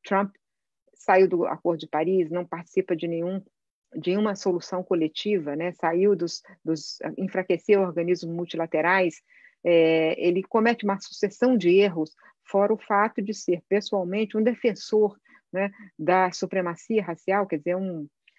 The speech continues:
é um retrocesso tão imenso, civilizatório, né,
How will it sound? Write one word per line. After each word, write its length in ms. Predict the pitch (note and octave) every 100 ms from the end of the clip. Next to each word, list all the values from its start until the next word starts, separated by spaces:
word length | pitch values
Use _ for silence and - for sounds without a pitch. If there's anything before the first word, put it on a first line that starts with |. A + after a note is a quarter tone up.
| _ _ F3
é 100 | F#3
um 120 | F#3
retrocesso 540 | G3 F#3+ F#3+ - G3+ -
tão 120 | B3+
imenso, 480 | G3+ G3+ G#3+ - - _ _
civilizatório, 1000 | - G3+ F3+ E3+ D3+ - F3 G#3 F3 C3+
né, 180 | C#3+